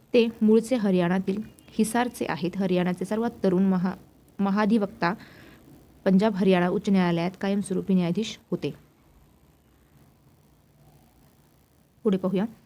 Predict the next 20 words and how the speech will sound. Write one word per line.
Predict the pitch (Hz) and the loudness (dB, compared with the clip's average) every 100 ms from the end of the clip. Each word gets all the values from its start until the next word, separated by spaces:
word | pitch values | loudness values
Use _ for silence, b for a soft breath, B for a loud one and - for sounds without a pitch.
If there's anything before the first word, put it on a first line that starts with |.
| B B B B 196 | B B B B -4
भारतीय | 190 220 233 277 285 | 0 0 2 2 2
जाहिरात | 240 196 202 208 - | 0 0 -2 -2 -4
क्षेत्राचे | - 190 185 180 | -6 -4 -2 -2
जनक | 180 185 180 | -2 -2 -2
पियुष | 208 220 | -4 -4
पांडे | 220 196 180 | -2 0 2
यांचे | 175 175 180 | 2 0 0
निधन | 180 190 175 | 0 0 -2
झाले | 175 156 | -2 -4
आहे. | 165 175 | -6 -4
त्यांना | 180 175 | -2 -2
दोन | 175 180 | -2 -2
हजार | 175 | -2
सोळा, | 185 202 208 - | -2 -2 -2 -6
सोळामध्ये | - 208 226 196 - 180 - B B B | -2 -2 0 -2 -2 -6 -6 B B B
पद्मश्री | 202 185 226 - 262 | -2 0 0 -2 -6
पुरस्काराने | - 180 175 185 175 175 | -2 -2 -2 -4 -4 -4
सन्मानित | 180 170 196 - - b b b b _ - - | -4 -4 -6 -10 -20 b b b b _ -8 -2
केले | 175 | -2
होते. | 165 - | -2 -6